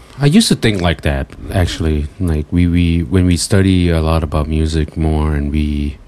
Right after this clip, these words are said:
because, like, our brain became more advanced in, in hearing stuff, and, you know, we train our, our ears to be able to tell what note it is, you know, what what frequency it is and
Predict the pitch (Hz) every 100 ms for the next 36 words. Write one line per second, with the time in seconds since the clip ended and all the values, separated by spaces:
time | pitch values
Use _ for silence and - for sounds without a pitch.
0 | - - - - 95 101 90 98 85 90
1 | 85 85 87 90 82 92 82 80 78 71
2 | 73 76 76 73 73 71 71 73 - 85
3 | 78 76 71 - 76 73 - 76 71 67
4 | - - - - - 95 78 78 87 -
5 | 92 85 80 76 78 69 80 76 78 80
6 | 82 78 78 73 69 - 87 78 73 85
7 | 76 78 80 76 - 87 73 71 - 87
8 | 78 76 73 73 76 78 80 78 78 78
9 | 78 - - - - - - - 76 69
10 | 69 71 - - - 76 76 67 - -
11 | 78 95 82 90 87 87 85 85 82 82
12 | 80 78 85 76 69 67